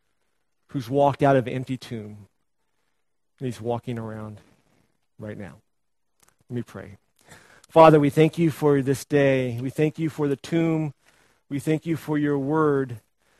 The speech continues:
We thank you that you did not leave us for the nothingness, but that you gave us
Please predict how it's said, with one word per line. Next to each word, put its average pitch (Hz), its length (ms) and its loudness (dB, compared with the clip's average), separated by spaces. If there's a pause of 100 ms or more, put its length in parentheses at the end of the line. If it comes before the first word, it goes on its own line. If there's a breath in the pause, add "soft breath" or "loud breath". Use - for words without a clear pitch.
(440)
We 143 140 -6
thank 170 320 0
you 165 160 4
that 151 140 -2
you 156 120 -4
did 151 140 2
not 151 260 4
leave 151 280 2
us 147 260 0
for 151 240 -4
the 139 80 -4
nothingness, 139 800 -4 (1040)
but 131 80 -10
that 147 120 -10
you 151 120 -4
gave 147 260 2
us 147 220 0